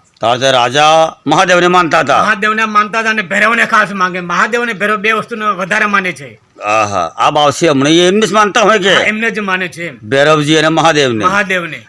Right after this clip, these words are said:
Speaker 1: ને આપણે પણ ભૈરવજી અને મહાદેવને માનીએ છીએ
Speaker 2: માનીએ
Speaker 1: કે?
Speaker 2: છીએ, હા.
Speaker 1: હું એક દાડો ભૈરવજી ગયો તો, પર ભૈરવજીનું મંદિર હતા અહીં.
Speaker 2: હા, બરાબર.
Speaker 1: હા, એટલે તાર તો રાજા અહીંના હતા, એ મહાદેવના ઉપાસક હતા.
Speaker 2: ઉપાસક હતા.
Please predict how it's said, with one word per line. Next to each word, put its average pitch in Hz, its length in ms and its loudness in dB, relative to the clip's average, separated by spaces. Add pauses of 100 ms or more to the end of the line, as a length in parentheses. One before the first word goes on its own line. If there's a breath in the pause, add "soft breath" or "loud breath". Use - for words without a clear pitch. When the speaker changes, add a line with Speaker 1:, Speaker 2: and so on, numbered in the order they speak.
Speaker 1:
ને 160 80 0
આપણે 165 340 4
પણ 196 180 0
ભૈરવજી 170 360 2
અને 175 100 2
મહાદેવને 160 460 2
માનીએ 220 340 4
છીએ 247 140 -2
Speaker 2:
માનીએ 254 160 2
Speaker 1:
કે? 196 260 2
Speaker 2:
છીએ, 180 140 -4
હા. 165 340 -6
Speaker 1:
હું 147 120 2
એક 175 100 4
દાડો 180 200 2
ભૈરવજી 160 420 0
ગયો 170 180 2
તો, 117 300 -2 (360 soft breath)
પર 131 160 2
ભૈરવજીનું 123 460 2
મંદિર 117 320 0
હતા 110 160 -2
અહીં. 82 140 -4
Speaker 2:
હા, 180 180 -8
બરાબર. 165 420 -10 (340)
Speaker 1:
હા, 104 300 0
એટલે 107 220 -6
તાર 117 200 0
તો 127 160 -4 (1040)
રાજા 117 560 2
અહીંના 131 280 0
હતા, 139 180 0
એ 139 40 2
મહાદેવના 151 500 2
ઉપાસક 175 420 2
હતા. 117 220 0
Speaker 2:
ઉપાસક 185 500 -6
હતા. 151 380 -14